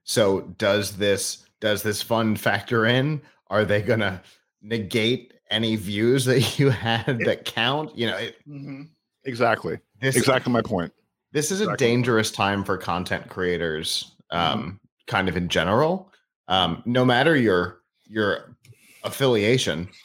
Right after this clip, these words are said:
Speaker 1: it's a
Speaker 2: Right.
Speaker 1: dangerous time for content creators when you're
Speaker 2: Mm-hmm.
Speaker 1: trying to use somebody else's platform. The only
Speaker 2: Right.
Speaker 1: company that has generally stood up against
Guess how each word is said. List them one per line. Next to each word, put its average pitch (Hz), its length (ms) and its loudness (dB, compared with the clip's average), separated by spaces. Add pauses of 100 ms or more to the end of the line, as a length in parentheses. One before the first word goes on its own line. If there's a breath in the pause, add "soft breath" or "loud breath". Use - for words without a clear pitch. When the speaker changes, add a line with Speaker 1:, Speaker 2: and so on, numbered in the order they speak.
(100)
Speaker 1:
it's 113 120 -2
a 127 40 0
Speaker 2:
Right. 107 40 -2
Speaker 1:
dangerous 143 380 4
time 110 240 0
for 104 120 -4
content 104 440 -4
creators 87 500 -2 (280 soft breath)
when 101 220 -2
you're 98 100 2
Speaker 2:
Mm-hmm. - 100 -4
Speaker 1:
trying 98 300 0
to 92 80 -4
use 87 260 0
somebody 85 320 -2
else's 78 360 -4
platform. - 720 -8
The - 220 -4
only 139 380 2
Speaker 2:
Right. - 80 -4
Speaker 1:
company 90 560 0 (600)
that 95 120 0
has - 340 -2
generally 117 720 2
stood - 580 -2
up - 380 0
against 87 680 -4